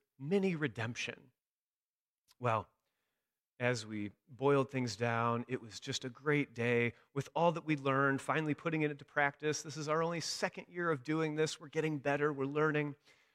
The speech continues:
and the fire's going, and I'm just living it up, just enjoying sitting in a chair, watching the fire, pouring in a little bit more sap as we go,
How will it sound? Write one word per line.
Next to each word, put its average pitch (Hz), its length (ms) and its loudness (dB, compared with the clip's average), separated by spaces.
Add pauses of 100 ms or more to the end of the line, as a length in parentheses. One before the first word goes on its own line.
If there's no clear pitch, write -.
(280)
and 135 200 2
the 123 60 -2
fire's 170 500 4
going, 156 480 4
and 131 200 2
I'm 139 160 0
just 131 340 -4 (220)
living 147 540 2
it 104 100 -4
up, 98 220 -4 (600)
just 160 400 0
enjoying 139 640 2
sitting 185 380 0
in 170 80 0
a 151 60 2
chair, 135 680 2 (640)
watching 165 360 0
the 151 80 0
fire, 120 760 0 (420)
pouring 165 320 6
in 151 100 2
a 135 60 2
little 156 240 4
bit 156 180 0
more 139 220 0
sap 143 500 0
as 135 160 -4
we 147 120 -2
go, 117 560 2